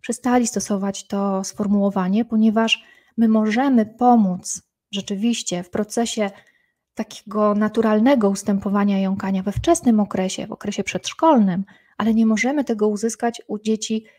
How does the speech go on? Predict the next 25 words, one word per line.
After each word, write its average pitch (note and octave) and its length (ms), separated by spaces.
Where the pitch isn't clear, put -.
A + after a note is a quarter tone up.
powyżej A3 380
trzynastego G3+ 640
roku F#3+ 220
życia, F#3+ 320
więc F#3 200
u G3+ 60
młodzieży G3+ 460
i F#3+ 80
osób F#3+ 220
dorosłych. F3+ 520
Nie A3 120
można A3+ 320
tego F#3+ 240
obiecywać, F#3+ 720
jest - 200
to A#3 80
nieetyczne. A#3 680
I C#4+ 240
rzeczywiście A3+ 760
Kasseler A3+ 540
Stotter - 440
Therapy A#3 480
wycofali B3 680
się A#3+ 340
z - 180